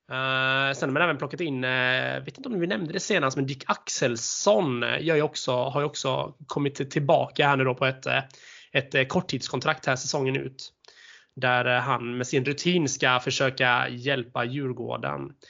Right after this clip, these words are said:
Eh, oavsett vad så fick ju Joakim Fagervall då minst en mardrömsstart här nu då mot Örebro i lördags där man torskade med sju ett.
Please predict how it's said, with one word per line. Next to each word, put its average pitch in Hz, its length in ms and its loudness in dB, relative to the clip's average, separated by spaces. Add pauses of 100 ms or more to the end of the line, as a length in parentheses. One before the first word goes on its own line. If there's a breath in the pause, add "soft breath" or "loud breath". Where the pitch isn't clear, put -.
(320 loud breath)
Eh, 127 460 2
oavsett 143 260 -4
vad 156 300 6
så 139 100 -8
fick 151 140 -4
ju 151 60 0
Joakim 135 340 0
Fagervall 143 640 2
då 135 220 0
minst 143 280 -2
en 147 60 -2
mardrömsstart 143 680 0
här 143 100 2
nu 127 120 0
då 120 80 -2
mot 127 240 -6
Örebro 139 500 2
i 135 40 6
lördags 143 600 4
där 131 120 0
man 127 100 -2
torskade 135 320 -2
med 147 100 -2
sju 127 160 2
ett. 131 240 -4